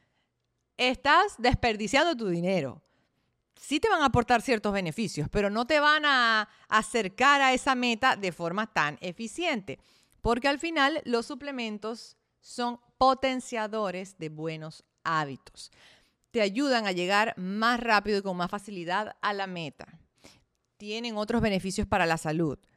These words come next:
pero ahorita estamos hablando de pérdida de grasa, ¿ok? Y enfocados en la pérdida de grasa, si tú no estás generando ese déficit calórico, no hay forma en la que tú vayas a perder grasa.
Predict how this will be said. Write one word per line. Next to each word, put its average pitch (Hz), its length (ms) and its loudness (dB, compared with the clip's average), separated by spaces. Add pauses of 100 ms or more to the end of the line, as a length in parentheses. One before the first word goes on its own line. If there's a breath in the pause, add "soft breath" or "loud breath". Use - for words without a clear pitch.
(120)
pero 180 180 2
ahorita 175 240 0
estamos 214 240 -6
hablando 202 280 -2
de 240 120 -6
pérdida 147 340 -12
de 139 80 -12
grasa, 143 420 -6
¿ok? - 140 -10 (360 soft breath)
Y 196 100 -8
enfocados 190 480 0
en 180 80 -8
la 156 80 -6
pérdida 165 280 -6
de 226 120 -4
grasa, 202 300 -2
si 190 180 -10
tú 220 240 -6
no 254 80 -2
estás 240 340 -4
generando 196 800 -4 (400 soft breath)
ese 196 320 -6
déficit 190 680 -6
calórico, 208 840 -8 (720)
no 202 360 -4
hay 214 360 -2 (200)
forma 180 640 -4 (680)
en 190 160 0
la 170 120 0
que 160 120 -4
tú 196 180 -6
vayas 175 340 0
a 175 60 -2
perder 127 340 -12
grasa. 226 420 -2